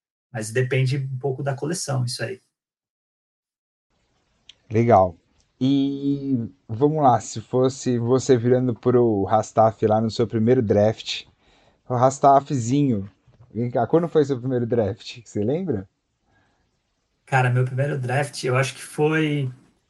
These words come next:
Speaker 1: eu tinha me classificado pro Nacional de dois mil e quatro, alguma coisa assim, e eu, tipo, nunca tinha jogado draft, nunca tinha jogado draft e sabia que, que ia ter draft. Aí, tipo, eu abri uma conta no Magic Online na época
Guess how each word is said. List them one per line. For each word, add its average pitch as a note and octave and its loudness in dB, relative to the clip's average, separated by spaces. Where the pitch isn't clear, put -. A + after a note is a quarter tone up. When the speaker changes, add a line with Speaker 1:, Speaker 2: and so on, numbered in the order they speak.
Speaker 1:
eu C3+ -6
tinha C#3+ -2
me C#3+ 0
classificado D3+ 0
pro D3+ -8
Nacional C#3 0
de B2 -4
dois B2+ 0
mil C3+ -2
e - -12
quatro, C#3+ 2
alguma B2+ -6
coisa C3 -4
assim, C#3 -8
e E3 -8
eu, F3+ -4
tipo, D3 -14
nunca G3+ 0
tinha G#3+ -4
jogado C3+ -2
draft, A2 -6
nunca C3+ -6
tinha C#3+ -6
jogado C3+ 0
draft B2+ -2
e F3 -6
sabia D#3 -4
que, E3 -4
que D3 -2
ia D3+ -2
ter E3+ -2
draft. C3+ 0
Aí, A#2+ 0
tipo, B2+ -8
eu D3+ 0
abri C#3+ 0
uma D3+ -4
conta D#3+ -4
no D3 -4
Magic D3 -4
Online E3+ 0
na D3 -2
época D3 -2